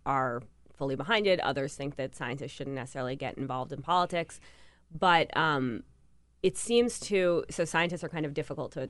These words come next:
organize en masse. And, um, the truth is, is that this should have been happening for the, you know, we should have had <laughs> marches over the course of the last, like, thirty years while science was under attack. This is not the first time it's happened. But the, um, the recent attacks on science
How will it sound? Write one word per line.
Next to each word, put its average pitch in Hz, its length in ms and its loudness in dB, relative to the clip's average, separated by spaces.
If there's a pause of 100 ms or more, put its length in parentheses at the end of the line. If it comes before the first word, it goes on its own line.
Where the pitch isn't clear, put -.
(160)
organize 135 540 -4
en 123 100 -6
masse. 127 460 -10 (120)
And, 151 520 2 (240)
um, 135 400 2
the 180 100 -2
truth 185 240 0
is, 156 140 -4
is 147 100 -8
that 139 280 -6
this 143 120 -2
should - 320 -4
have 202 180 -2
been 196 140 -4
happening 226 580 -2
for 180 220 -6
the, 160 140 -4
you 151 100 0
know, 139 100 -2
we 139 140 -4
should 180 180 -6
have 180 80 -2
had 170 140 0
<laughs> 214 120 2
marches 220 300 6
over 156 220 2
the 151 140 0
course 147 320 -4
of 127 80 -8
the 127 80 -6
last, 120 260 -2
like, 131 140 -6
thirty 135 240 -4
years 151 280 -2
while 160 160 -4
science 160 380 -6
was 185 80 -12
under 202 200 -4
attack. 214 340 -6
This 160 160 -8
is 151 80 -8
not 139 160 -6
the - 80 -10
first 135 240 -10
time 151 160 -8
it's - 100 -12
happened. 156 380 -4 (440)
But 165 400 4
the, 156 520 0
um, 135 560 -2 (260)
the 160 120 -2
recent 170 540 -2
attacks 156 360 -2
on 143 120 -6
science 135 560 -8